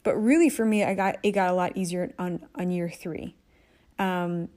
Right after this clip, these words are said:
and it's awesome to be at this point now. And I'm like, it's just who I am. I, I drink water and I,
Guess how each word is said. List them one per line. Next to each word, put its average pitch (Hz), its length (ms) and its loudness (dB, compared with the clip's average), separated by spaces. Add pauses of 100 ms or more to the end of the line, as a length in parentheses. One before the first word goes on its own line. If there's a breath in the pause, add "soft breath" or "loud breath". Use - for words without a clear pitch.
(880)
and 196 560 -2 (920)
it's 214 260 2
awesome 208 400 -2
to 190 160 -4
be 196 280 0
at 190 100 -2
this 190 180 0
point - 380 -6
now. 196 320 -2
And 202 100 -2
I'm 185 140 -2
like, 175 280 -6
it's - 180 -10
just 214 240 -2
who 208 120 0
I 185 120 0
am. 202 280 -4
I, 165 120 -4 (120)
I 170 80 -8
drink 175 380 -6
water 170 500 -2
and 165 140 -2
I, 151 120 -10